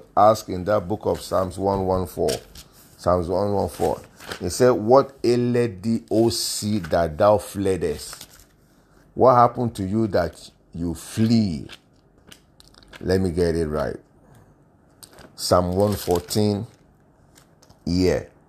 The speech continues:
Uh, from verse five. It says, okay, let me take it from verse two. Say, "The sea saw it and fled. Jordan was driven back.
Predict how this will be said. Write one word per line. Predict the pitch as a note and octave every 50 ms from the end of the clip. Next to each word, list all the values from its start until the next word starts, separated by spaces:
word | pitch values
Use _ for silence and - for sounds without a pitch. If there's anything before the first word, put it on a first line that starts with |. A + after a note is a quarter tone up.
| _ _ _ _ _ _ _ _ _ _ _ _ _ _ _ _ _ _ - - - - - - - - - - _ _ - -
Uh, | F2 F2+ F2 D#2+
from | - - - F#2+ F#2+ F#2 E2+
verse | E2+ F2 E2+ -
five. | - - - G2+ G2 F2+ D#2+ D2 - - _ _ _ _ _ _ _ _ _ _ _ _ _ -
It | F#2+ E2+
says, | F#2 A#2 A#2 A#2 A2+ A2+ - G#1
okay, | A#1 F2 F#2+ E2 G2
let | F#2+ G#2 A2
me | A2 G#2
take | G#2+ G2 F#2
it | G2+
from | - - F2 E2+ D#2
verse | - - B1 E2 E2+ E2+ - - - - -
two. | - F2+ F2 C#2+ -
Say, | - G#2+ G#2
"The | F#2 D#2+ F2+
sea | - - A2+ A2+
saw | G#2 - - A2+ G#2+
it | G#2 G#2 G#2+ -
and | F2+ F2+ E2+
fled. | - - G2 F#2+ F#2+ G2 F#2
Jordan | E2+ G#2 G2+ G2 G#2+ G2+ G2+ G2
was | F2+ E2+ D#2+ D#2
driven | F#2 F#2 F#2+ F#2 F2
back. | E2 F#2 F#2+ F#2+ -